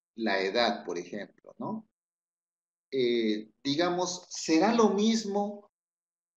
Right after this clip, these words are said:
para nosotros arriesgarnos en instrumentos, eh, financieros muy volátiles, que son de gran riesgo, eh, si tenemos, digamos,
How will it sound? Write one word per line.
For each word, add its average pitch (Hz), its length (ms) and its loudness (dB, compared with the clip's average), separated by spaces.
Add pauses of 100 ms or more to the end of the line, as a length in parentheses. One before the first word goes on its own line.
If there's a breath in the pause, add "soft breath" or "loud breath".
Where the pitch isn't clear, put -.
(320)
para 131 240 2
nosotros 147 960 0 (1500)
arriesgarnos 151 1200 0 (220)
en 135 180 -2
instrumentos, 175 1300 -2 (400)
eh, 120 240 -4
financieros 156 880 0
muy 208 300 2
volátiles, 160 880 0 (640)
que 123 180 0
son 165 360 -2
de 143 120 2
gran 170 300 0
riesgo, 151 720 0 (520)
eh, 123 360 0
si 131 180 -4
tenemos, 165 720 0
digamos, 143 760 -2